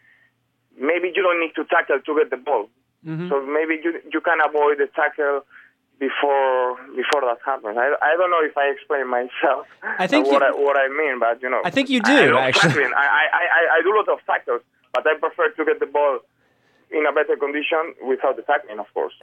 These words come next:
Speaker 2: Is it somehow related to, I remember Paolo Maldini would always say that if you are in good position, you wouldn't need to go to ground very often.
Speaker 1: Yeah, that, some, something like that, something like that. If, if you are on the ground too much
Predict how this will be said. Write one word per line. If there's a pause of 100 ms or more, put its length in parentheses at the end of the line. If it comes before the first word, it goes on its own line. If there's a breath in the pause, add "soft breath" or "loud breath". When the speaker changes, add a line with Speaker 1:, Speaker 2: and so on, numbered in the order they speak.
(120)
Speaker 2:
Is
it
somehow
related
to,
I
remember
Paolo
Maldini (100)
would
always
say
that
if
you
are
in
good
position,
you
wouldn't
need
to
go
to
ground
very
often. (520)
Speaker 1:
Yeah, (400)
that, (260)
some, (140)
something
like
that,
something
like
that.
If, (240)
if
you
are
on
the
ground
too
much